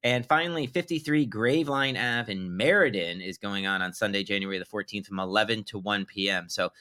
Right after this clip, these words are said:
we are, don't have a ton going on today, but tomorrow we are jamming with open houses here on the One Team all over the state. Wherever you are looking, just let us know. We will be happy to help you out. You can reach us at one team C T dot com.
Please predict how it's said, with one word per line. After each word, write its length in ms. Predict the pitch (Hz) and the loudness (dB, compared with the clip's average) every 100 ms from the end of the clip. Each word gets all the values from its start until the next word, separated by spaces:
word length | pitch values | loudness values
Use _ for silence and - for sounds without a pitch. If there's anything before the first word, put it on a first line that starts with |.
| _ _ - | _ _ 0
we 200 | 127 147 | 4 4
are, 100 | 135 - | 2 2
don't 140 | 175 | 2
have 140 | 175 147 | 4 0
a 60 | |
ton 240 | 127 180 208 | 4 4 4
going 160 | 190 180 | 4 4
on 140 | 165 | 2
today, 200 | 165 165 | 4 2
but 120 | 127 | 2
tomorrow 260 | 123 139 139 | 0 2 2
we 140 | 127 | 2
are 80 | 104 | 0
jamming 560 | 82 - 143 180 135 110 | -2 0 2 2 0 -4
with 120 | 101 | -2
open 280 | 104 104 98 | -2 -4 -2
houses 600 | 101 101 - 90 87 - _ _ - | -2 -2 -6 -10 -10 -16 _ _ -2
here 240 | 123 123 | 2 2
on 140 | 110 101 | 2 0
the 80 | 98 | -2
One 240 | 117 117 | -2 -4
Team 340 | - 120 117 - | -2 -2 -2 0
all 260 | 135 170 170 | 2 6 4
over 200 | 127 117 | 2 -2
the 100 | 110 | -4
state. 380 | - 113 113 - | -2 -2 -2 -4
Wherever 340 | 104 120 131 | 0 2 2
you 160 | 127 120 | 0 0
are 100 | 113 | -2
looking, 420 | 113 - 113 107 _ _ - | -4 -4 -4 -6 _ _ -12
just 160 | 101 113 | -4 0
let 120 | 113 | 2
us 160 | 110 | 0
know. 200 | 110 110 | 0 -2
We 120 | 104 101 | 0 -2
will 120 | 95 | -4
be 80 | 90 | 0
happy 280 | 101 107 | 0 0
to 80 | 92 | -4
help 240 | 107 101 104 - | -4 -4 -6 -6
you 160 | 120 117 | -6 0
out. 240 | 104 113 98 | 4 2 0
You 80 | |
can 120 | 95 98 | -6 -6
reach 200 | 101 98 | -4 -4
us 100 | 101 | -2
at 160 | 92 - _ | -4 -6 _
one 240 | 101 120 123 | 0 2 2
team 300 | - 113 101 | 0 -2 -2
C 260 | - 120 | -4 -4
T 340 | - 127 110 - - | -2 -2 -2 -2 2
dot 220 | 107 - _ - | 2 2 _ -8
com. 520 | - 123 143 208 208 | 4 6 6 2 -2